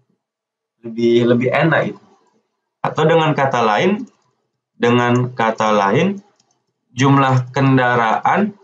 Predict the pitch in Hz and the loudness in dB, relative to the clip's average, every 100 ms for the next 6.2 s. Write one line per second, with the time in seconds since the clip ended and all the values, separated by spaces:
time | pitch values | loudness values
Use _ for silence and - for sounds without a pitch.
0 | _ - 190 185 156 131 - - _ _ | _ -4 -2 0 0 0 -2 -14 _ _
1 | _ - 123 127 135 131 123 180 196 135 | _ -2 0 0 0 2 2 0 0 0
2 | 135 202 143 139 143 - _ _ _ _ | -2 -4 -2 -2 -4 -14 _ _ _ _
3 | _ _ _ - 127 120 120 151 190 - | _ _ _ -2 2 2 2 0 -2 -6
4 | _ _ _ - 139 127 127 139 123 120 | _ _ _ -4 0 2 2 2 2 2
5 | 131 127 123 147 147 156 160 139 131 139 | 0 0 0 0 -2 -4 -4 -2 0 0
6 | 175 - | -2 -6